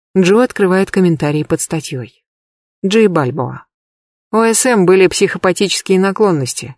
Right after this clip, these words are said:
Психопаты плохо реабилитируются. Думаю, С М провела эти годы, оттачивая мастерство обмана, изображая раскаяние. Соцработников обманули. Психопаты способны обмануть кого угодно.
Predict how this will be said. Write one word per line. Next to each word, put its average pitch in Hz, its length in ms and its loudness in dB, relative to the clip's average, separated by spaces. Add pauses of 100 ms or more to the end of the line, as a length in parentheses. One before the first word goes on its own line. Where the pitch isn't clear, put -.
(120)
Психопаты 196 640 0
плохо 220 300 0
реабилитируются. 143 880 -2 (460)
Думаю, 208 480 2
С - 120 -2
М 214 220 0
провела 196 380 2
эти 190 200 0
годы, 180 340 4
оттачивая 170 560 0
мастерство 180 560 0
обмана, 165 520 0
изображая 160 580 2
раскаяние. 165 680 -2 (420)
Соцработников 233 880 0
обманули. 196 600 0 (240)
Психопаты 180 680 0
способны 180 520 0
обмануть 170 480 0
кого 180 320 2
угодно. 165 480 0